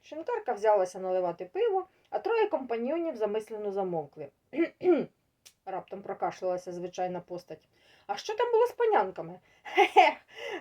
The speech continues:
раптом позва-, пожвавився пан М. «Та то ми з панями Хви та Го посиділи тут на Різдво». «О, то ви тут частий гість»,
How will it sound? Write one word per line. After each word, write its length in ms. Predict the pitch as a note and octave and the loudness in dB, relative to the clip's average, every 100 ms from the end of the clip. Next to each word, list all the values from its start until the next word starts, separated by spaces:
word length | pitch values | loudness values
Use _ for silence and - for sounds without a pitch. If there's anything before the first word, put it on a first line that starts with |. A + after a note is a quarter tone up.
| - | -8
раптом 440 | G#3 F3+ - G3 | -4 -4 -2 -10
позва-, 340 | F#3+ G3+ G3 G3 | -8 -10 -4 -4
пожвавився 680 | G3+ F#3 G3 F#3+ F#3 F3+ F#3+ | -2 -2 2 4 2 -2 -8
пан 280 | - F#3+ - | -2 -2 -2
М. 240 | G3 F3+ - _ _ _ | -4 -4 -10 _ _ _
«Та 100 | C4 | -2
то 180 | F#4+ | 0
ми 160 | F#4+ F#4+ | 2 2
з 80 | - | 0
панями 580 | _ F4+ F4+ F4 E4 E4+ | _ -2 0 0 2 0
Хви 600 | - F4+ G#4+ A#4+ A#4 G#4 _ _ | 4 6 8 8 6 2 _ _
та 140 | D4 | 0
Го 500 | D4 A3+ F#4 A4+ A4 - _ _ | 0 6 8 10 8 4 _ _
посиділи 560 | D#4 - F4+ F4+ F4 | -8 -4 2 4 4
тут 300 | E4 F4 E4+ _ | 2 -2 -2 _
на 180 | B3 C#4+ | -4 2
Різдво». 500 | E4+ D4+ C4 F#3+ - - _ _ | 2 2 0 0 0 -8 _ _
«О, 400 | - C4+ F#4 C#4+ | -2 2 4 4
то 140 | F#3 G4+ | 4 2
ви 120 | A3+ | 2
тут 220 | A#3+ D4+ | 0 -6
частий 520 | - D#4 D#4 F#4+ G4+ | -2 -2 -2 0 2
гість», 600 | G4 G#4+ F#4+ B3+ F#3 - | 4 6 4 2 -8 -16